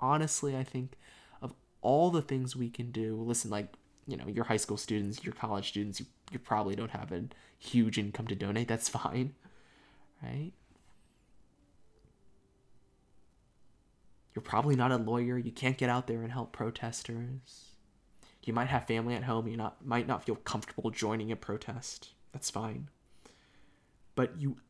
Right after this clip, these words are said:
absolutely can talk to the people in your life and make sure that they understand what is happening. And so I'm, I'm gonna try to do that. And I,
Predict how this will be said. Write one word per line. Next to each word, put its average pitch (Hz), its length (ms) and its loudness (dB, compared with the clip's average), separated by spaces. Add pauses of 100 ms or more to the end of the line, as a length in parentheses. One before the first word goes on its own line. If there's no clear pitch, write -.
absolutely 139 1120 4
can 117 200 -8
talk - 360 -4
to - 80 -18
the 110 100 -2
people 110 500 -4
in - 200 -6
your - 280 -8
life - 440 -12 (560)
and 127 240 -2
make 180 220 0
sure 160 240 0
that 147 200 0
they 139 180 4
understand 117 880 0 (140)
what 110 240 -4
is - 160 -4
happening. - 460 -12 (3750)
And 127 120 -4
so 123 380 2
I'm, 160 280 2
I'm 143 140 0
gonna 196 160 2
try 190 160 -2
to 156 80 0
do 127 160 0
that. - 200 -12 (1040)
And 123 420 -4
I, 117 480 -4